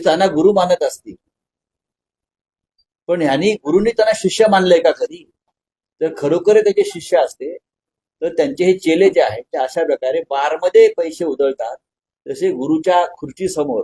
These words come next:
म्हणजे त्या आसनासमोर त्यांनी हे अशा प्रकारे कृत्य केलं नसतं. याच्यावरती मला काही बोलायचं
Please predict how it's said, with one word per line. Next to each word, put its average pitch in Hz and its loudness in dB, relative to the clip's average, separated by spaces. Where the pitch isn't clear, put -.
म्हणजे 123 -14
त्या 120 -6
आसनासमोर 113 -6
त्यांनी 165 -6
हे 151 -2
अशा 160 0
प्रकारे 139 -2
कृत्य 131 -16
केलं 147 -4
नसतं. 127 -10
याच्यावरती 139 -8
मला 123 -8
काही 139 -8
बोलायचं 143 -8